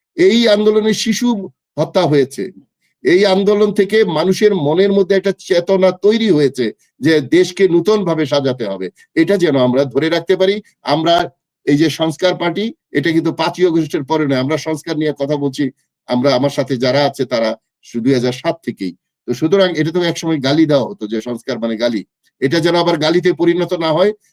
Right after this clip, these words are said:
আমরা যেন প্রকৃত সংস্কার করতে পারি, আমরা যেন এই সরকারকে সহ সকল বাহিনীকে জনগণের দিকে রাখতে পারি, সেই ব্যাপারে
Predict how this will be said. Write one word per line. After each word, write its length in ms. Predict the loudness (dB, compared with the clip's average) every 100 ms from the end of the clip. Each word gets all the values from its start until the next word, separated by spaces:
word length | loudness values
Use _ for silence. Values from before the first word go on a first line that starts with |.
| -4
আমরা 220 | 0 2
যেন 160 | 2 2
প্রকৃত 420 | 0 -2 -2 -2 0 0
সংস্কার 340 | -2 -2 0 0
করতে 240 | 0 -2
পারি, 200 | 0 0 -2 _ _
আমরা 260 | -4 -2 0
যেন 180 | 0 2 2
এই 80 | 2
সরকারকে 580 | 2 0 0 -2 -2 -2 -4
সহ 240 | -2 0 0 -2 _ _
সকল 280 | -8 0 0
বাহিনীকে 520 | 2 0 2 0 0 -2 _ _ -6 -2
জনগণের 560 | 0 2 4 4 2 0
দিকে 240 | -4 0 0 0
রাখতে 280 | -2 -2 -2
পারি, 220 | -2 -2 -4 _ _
সেই 300 | -2 2 2
ব্যাপারে 420 | 0 -2 -2 0